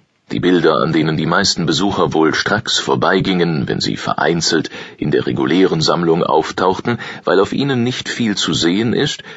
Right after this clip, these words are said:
nur ein paar sehr rote, sehr grüne oder auch sehr blaue Flächen, streng zurechtgeschnitten,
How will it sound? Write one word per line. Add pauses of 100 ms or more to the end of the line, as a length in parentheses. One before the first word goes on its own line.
(160)
nur
ein
paar
sehr
rote,
sehr
grüne (300)
oder
auch
sehr
blaue
Flächen, (320)
streng
zurechtgeschnitten,